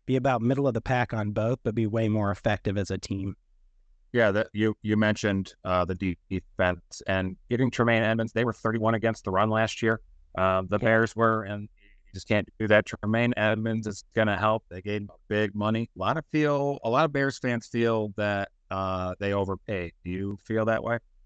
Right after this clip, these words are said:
Speaker 1: Yes, but with the salary cap pl-, uh, space that we had, I wasn't too worried about it 'cause we need defenders. And with him, T J Edwards and Jack Sanborn, I actually feel like they kinda shored that up a little bit. Um, I think they'll be better against the run. I don't expect them to turn that all the way around, but if they can just be middle of the pack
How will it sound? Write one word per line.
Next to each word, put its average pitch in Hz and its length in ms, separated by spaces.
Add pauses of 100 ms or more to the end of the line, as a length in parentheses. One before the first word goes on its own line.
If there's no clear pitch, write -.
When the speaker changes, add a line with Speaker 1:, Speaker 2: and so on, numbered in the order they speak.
(120)
Speaker 1:
Yes, 120 640
but 117 180
with 127 120
the 123 100
salary 143 320
cap 120 240
pl-, 123 180
uh, 110 140
space - 380
that - 100
we 175 80
had, 180 220
I - 20
wasn't 170 260
too 202 180
worried 185 220
about 175 260
it 160 120
'cause 135 240
we 151 160
need 175 240
defenders. 101 580
And 117 160
with 131 140
him, 165 240
T 165 140
J 143 180
Edwards 135 420
and 113 120
Jack 117 440
Sanborn, 120 460
I 113 60
actually 117 260
feel 117 120
like 110 100
they - 80 (340)
kinda 107 180
shored 101 360
that 98 200
up 101 220
a 107 40
little 101 280
bit. 101 300 (400)
Um, 110 420
I 139 140
think 156 220
they'll 139 160
be 120 100
better 113 260
against 156 240
the 165 60
run. 156 140
I 151 80
don't 170 100
expect 123 360
them 110 100
to 104 60
turn 107 260
that 98 120
all 107 220
the 113 60
way 113 160
around, 113 400
but 117 80
if 120 80
they 156 100
can 165 140
just 135 180
be 123 140
middle 120 400
of 110 60
the 107 60
pack 117 480